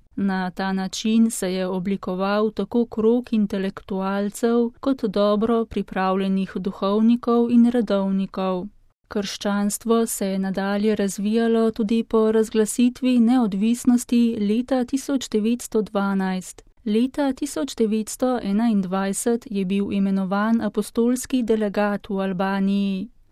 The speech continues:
Leta tisoč devetsto sedemintrideset je bila ustanovljena avtokefalna albanska pravoslavna cerkev. Začetek komunističnega režima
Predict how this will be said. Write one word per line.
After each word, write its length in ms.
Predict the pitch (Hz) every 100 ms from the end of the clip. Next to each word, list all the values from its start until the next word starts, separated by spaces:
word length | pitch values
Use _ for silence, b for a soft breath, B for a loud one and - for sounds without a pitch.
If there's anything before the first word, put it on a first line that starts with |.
| -
Leta 560 | 208 208 208 233 233
tisoč 480 | 233 208 - 190 175
devetsto 560 | 196 190 214 - - 202
sedemintrideset 1200 | - 233 240 220 196 208 226 247 240 240 233 -
je 140 | 202 202
bila 340 | 196 214 240
ustanovljena 1000 | 233 - 208 196 190 196 208 220 226 214
avtokefalna 1200 | - 208 226 262 254 220 202 196 202 214 226 220 202
albanska 800 | 196 180 190 190 190 - 226
pravoslavna 840 | 220 240 247 262 - 208 202 196 202
cerkev. 800 | - 202 196 196 196 196 190 196 _ _ _ -
Začetek 760 | 196 196 202 - 214 214 226 -
komunističnega 1080 | - 196 190 196 208 - 208 - 196 190 190
režima 760 | 202 196 226 226 233 226